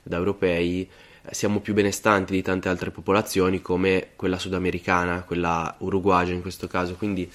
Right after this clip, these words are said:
l'idea è quella di venire lì quando veniamo in vacanza a fare i nababbi, no? A fare gli sceicchi che vengono in Monte Napoleone a svaligiare i, i grandi marchi del lusso. Ma, mm, è proprio vero che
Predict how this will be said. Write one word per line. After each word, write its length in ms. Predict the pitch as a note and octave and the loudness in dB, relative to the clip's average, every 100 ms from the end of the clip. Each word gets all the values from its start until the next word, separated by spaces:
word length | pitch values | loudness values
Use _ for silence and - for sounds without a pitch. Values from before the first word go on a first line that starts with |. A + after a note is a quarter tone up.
| - - - - | -16 -18 -16 -2
l'idea 300 | A2 A2+ A2+ | 2 8 8
è 80 | A#2 | 8
quella 220 | G2+ G2+ | 4 4
di 220 | G2 G2 | 2 2
venire 380 | F#2+ G2 G2+ G2+ | 2 2 2 2
lì 160 | G#2 G2+ | 2 0
quando 260 | F2+ F#2 | 0 0
veniamo 240 | F#2 F#2+ F#2+ | 0 0 2
in 40 | |
vacanza 520 | G#2+ - F#2 F#2+ G2+ | 2 2 2 2 -2
a 20 | |
fare 220 | F#2 F2+ E2+ | -2 -2 -2
i 20 | |
nababbi, 500 | E2+ F#2+ F2+ E2+ F2+ | 0 2 2 0 -2
no? 140 | F2+ | -2
A 40 | F2+ | -2
fare 440 | - F2+ F#2 F2 | 0 2 4 2
gli 140 | F2+ F#2+ | 0 -2
sceicchi 640 | - F#2+ F#2+ - G#2 F#2+ | 0 2 0 -2 -2 0
che 100 | F2+ | 0
vengono 580 | F2+ F#2 F#2 F#2 F2 F2 | -2 -2 -2 0 0 0
in 100 | F#2 | 0
Monte 240 | F#2 F#2 | -2 0
Napoleone 500 | F#2 F2+ F#2+ F#2 F2+ | -2 0 2 2 2
a 40 | F#2 | -2
svaligiare 760 | F2 F2 F2+ F2+ F2 E2+ E2+ - - - | -2 -2 0 0 0 -2 -4 -8 -20 -16
i, 640 | - F#2 F2+ F2+ F2 - - | -4 -2 0 -2 -4 -4 -4
i 40 | |
grandi 340 | G2 G2 G2 G2 | 2 2 2 2
marchi 340 | F#2+ F#2+ - | 2 2 0
del 140 | G2 G2 | 2 2
lusso. 540 | F#2 F#2 - F2 E2 | 2 -2 -4 -8 -8
Ma, 380 | - G#2 G2+ G2 | -2 2 4 2
mm, 380 | F#2+ F#2+ F#2 F2+ - | 0 -2 -4 -6 -4
è 100 | A2 | -2
proprio 240 | B2 D#3 | 2 6
vero 240 | A#2+ F#2 F#2 | 8 6 6
che 320 | F#2+ F#2 | 4 4